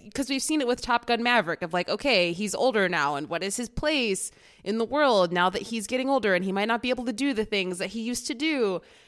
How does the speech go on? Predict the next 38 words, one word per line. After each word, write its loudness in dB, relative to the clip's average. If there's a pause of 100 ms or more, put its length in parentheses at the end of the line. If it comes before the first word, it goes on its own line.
And -4
I -2
feel 0
like 0
a 0
lot 2
of -4
the -4
movies -4
reflect -6
him -4
just -6
as -2
a, -12 (200)
a -6
person. 0 (320)
Um, 0
and 0
I 2
feel 0
like 0
this -2
movie -2
kind -2
of -2
does -2
the -6
same -2 (420)
in -2
terms -2
of -2 (360)
he's -2
still 0
this 0
crazy -2
action -4
guy, -2
which -8